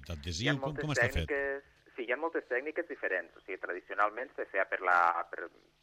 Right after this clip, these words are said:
Speaker 2: per les mateixes tècniques que feien los gravats, no? Tant podia ser la fusta com fet en plomilla, i actualment també se'n fan ja en disseny digital, eh, per, no? A, a través de l'ordinador.
Speaker 1: Eh,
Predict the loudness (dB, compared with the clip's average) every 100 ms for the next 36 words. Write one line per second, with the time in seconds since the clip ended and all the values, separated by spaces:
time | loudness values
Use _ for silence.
0 | -10 -8 -6 -6 -4 -4 -2 -2 -2 -12
1 | -12 -8 -6 -6 -8 -4 2 2 2 -8
2 | _ _ _ _ _ _ _ _ -10 -8
3 | -8 -8 -8 -6 -4 -6 -6 -6 -2 -2
4 | -4 -10 -12 -14 -12 -6 -4 -4 0 0
5 | 2 2 2 0 -2 -2 -2 -4 0 2
6 | 2 0 -4 -10 -10 -10 -4 0 0 -2
7 | -10 -10 -10 _ _ _ _ -6 -2 0
8 | 0 -2 -4 -4 -2 -4 -4 -4 -4 -4
9 | -8 _ _ _ _ -20 -18 -8 -6 -6
10 | -10